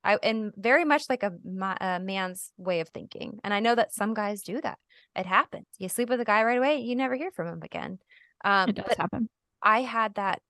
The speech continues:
Speaker 1: kind of like, uh, I just, I would kinda lose interest if that were the case. But anyway, going back to my husband, I just appreciate him so much is the simple answer. I just, I value him. I appreciate him. Like, I just wanna treat him the best that I possibly can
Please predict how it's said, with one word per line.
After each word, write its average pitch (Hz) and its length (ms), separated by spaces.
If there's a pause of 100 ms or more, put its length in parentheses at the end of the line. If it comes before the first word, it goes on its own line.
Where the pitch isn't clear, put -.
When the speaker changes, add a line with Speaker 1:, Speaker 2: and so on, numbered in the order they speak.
Speaker 1:
kind 185 200
of 175 200
like, - 340
uh, 247 380
I 233 100
just, 254 280
I 262 120
would 302 140
kinda 311 240
lose 254 280
interest 220 380
if 185 120
that 165 240
were 185 140
the 175 120
case. - 400
But - 120
anyway, 202 280
going 240 160
back 302 140
to 220 100
my 202 80
husband, 190 360
I 190 180 (120)
just 208 460
appreciate - 600
him 160 200
so - 140
much - 320
is 180 200
the 170 120
simple 156 340
answer. 160 360
I 185 140
just, - 360 (580)
I 180 100
value 202 540
him. 202 220
I 131 60
appreciate 247 420
him. 220 200
Like, 196 160
I 190 240
just 220 360 (200)
wanna 190 420 (200)
treat - 280
him 180 400 (140)
the 190 100
best - 460
that 180 100
I 165 120
possibly 156 500
can 156 320